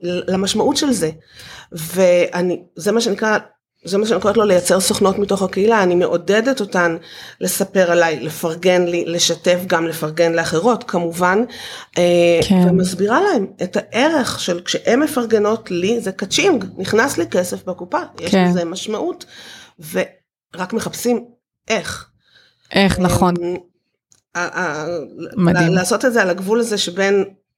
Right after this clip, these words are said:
Speaker 1: אותנטיות ו-, ולא ליפול ל-, לבכיינות, זה, זה <laughs> לא, לא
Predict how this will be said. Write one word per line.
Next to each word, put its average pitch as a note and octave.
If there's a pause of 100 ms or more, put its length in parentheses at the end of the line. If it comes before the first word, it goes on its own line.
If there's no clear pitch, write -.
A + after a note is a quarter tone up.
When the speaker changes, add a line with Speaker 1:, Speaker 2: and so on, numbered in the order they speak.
(120)
Speaker 1:
אותנטיות G#3+
ו-, F3 (160)
ולא F3+
ליפול G3 (200)
ל-, F3
לבכיינות, F3+
זה, F#3
זה F3+ (360)
<laughs> -
לא, A#3+
לא A#3+